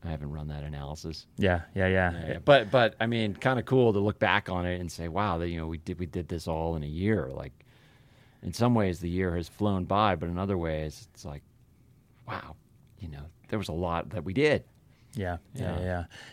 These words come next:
Speaker 2: Yeah, as a longtime listener,
Speaker 1: Yeah.
Speaker 2: I've really enjoyed the variety of guests that you've had on, and folks that I definitely did not know prior to hearing their story on the
Speaker 1: Sure.
Speaker 2: podcast, to famous authors such as Cheryl Strayed
Speaker 1: Mm-hmm.
Speaker 2: or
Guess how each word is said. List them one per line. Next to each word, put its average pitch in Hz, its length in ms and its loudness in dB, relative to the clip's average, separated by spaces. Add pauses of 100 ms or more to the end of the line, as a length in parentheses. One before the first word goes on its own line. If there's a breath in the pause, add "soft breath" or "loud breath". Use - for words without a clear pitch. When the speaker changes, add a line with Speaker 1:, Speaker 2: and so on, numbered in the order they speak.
Speaker 2:
Yeah, 104 160 8
as 95 140 2
a 95 300 0 (340)
longtime 87 520 -2
listener, 87 420 -6 (100)
Speaker 1:
Yeah. 98 300 2 (140)
Speaker 2:
I've 101 160 4
really 101 180 6
enjoyed 92 420 2
the 90 80 0
variety 85 520 0
of 85 180 -6
guests 90 240 -2
that - 240 -8
you've 90 200 -6
had 87 200 -4
on, 87 280 -4
and 87 260 -4 (420 soft breath)
folks - 340 2
that 87 320 2 (460)
I 101 80 2
definitely 90 300 0
did 143 120 -6
not - 180 -6
know 90 140 -4
prior 85 460 -4
to 87 280 -6
hearing 87 600 -4
their 87 160 -2
story 90 300 -4
on 87 100 -4
the 87 60 -6
Speaker 1:
Sure. 139 260 2
Speaker 2:
podcast, 87 420 -4
to 87 340 -6 (920 loud breath)
famous 90 260 -2
authors 87 320 -6
such 90 220 -10
as 90 60 -8
Cheryl - 300 -6
Strayed 85 520 -4
Speaker 1:
Mm-hmm. 95 220 0
Speaker 2:
or 87 200 -2